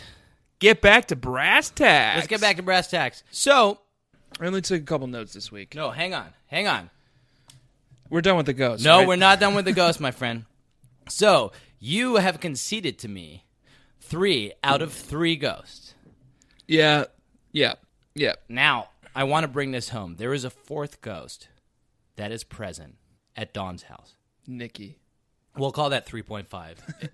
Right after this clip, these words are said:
Speaker 2: it, for, for listeners who didn't read the book,
Speaker 1: Nikki
Speaker 2: it turns
Speaker 1: Newton.
Speaker 2: out that a lot of the moaning and thumping that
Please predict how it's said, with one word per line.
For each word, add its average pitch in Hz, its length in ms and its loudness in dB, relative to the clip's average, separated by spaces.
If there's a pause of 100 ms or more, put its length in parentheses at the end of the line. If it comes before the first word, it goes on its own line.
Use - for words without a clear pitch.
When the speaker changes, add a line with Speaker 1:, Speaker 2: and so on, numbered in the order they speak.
(120)
Speaker 2:
it, 135 360 -10
for, 139 360 -14
for 139 220 -8
listeners 131 500 -6
who 120 120 -12
didn't 117 240 -10
read 113 120 -10
the 107 60 -12
book, 104 340 -10 (500)
Speaker 1:
Nikki 151 300 -2
Speaker 2:
it 135 100 -2
turns 135 280 -2
Speaker 1:
Newton. 156 120 0
Speaker 2:
out 135 180 -2
that 131 200 -6
a 143 80 -6
lot 147 380 -2
of 170 160 -6
the 165 100 -8
moaning 139 480 -10
and 127 140 -12
thumping 135 600 -14
that 117 260 -10